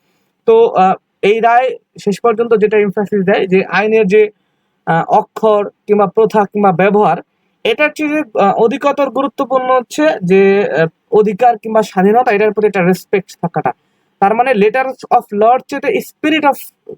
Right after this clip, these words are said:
law যেটা আছে, এটা কিন্তু অনেক বেশি ইম্পর্টেন্ট। আহ, তো শেষ পর্যন্ত সাংবিধানিক যে আত্মা বা চেতনার কথা যে আমরা বলতেছি, এটা মূলত এখানে বলতেছি।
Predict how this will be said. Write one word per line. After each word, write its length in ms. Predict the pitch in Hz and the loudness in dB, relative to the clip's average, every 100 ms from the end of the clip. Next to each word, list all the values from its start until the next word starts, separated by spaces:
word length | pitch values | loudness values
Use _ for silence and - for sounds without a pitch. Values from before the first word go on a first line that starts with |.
| 175 | 0
law 240 | 185 233 214 | 2 2 0
যেটা 240 | 190 185 | -2 0
আছে, 240 | 160 - 294 | -2 -2 -2
এটা 280 | - 240 | -2 -2
কিন্তু 320 | 233 247 233 262 | -4 -8 -4 -6
অনেক 440 | - 196 208 175 | 0 0 0 0
বেশি 220 | 202 196 | 0 0
ইম্পর্টেন্ট। 580 | 220 202 208 202 240 302 - _ _ _ 175 | -4 -2 -2 0 0 -2 -8 _ _ _ 0
আহ, 260 | 170 175 | 2 2
তো 100 | 175 | 0
শেষ 200 | 190 214 | -2 0
পর্যন্ত 280 | - 226 233 | -2 -4 -2
সাংবিধানিক 600 | 233 214 220 233 233 233 | -2 0 0 2 0 0
যে 80 | 202 | 0
আত্মা 320 | 208 - 233 | -2 -2 0
বা 120 | 208 | 0
চেতনার 420 | 202 208 220 214 202 | 0 0 0 0 0
কথা 220 | 196 208 | 0 2
যে 80 | 208 | 2
আমরা 200 | 208 208 | 2 2
বলতেছি, 380 | 214 214 247 | 2 0 -2
এটা 140 | 214 196 | -2 0
মূলত 220 | 190 180 | 0 -2
এখানে 260 | 170 170 160 | -2 -2 -2
বলতেছি। 440 | 147 147 143 156 | -2 -4 -8 -10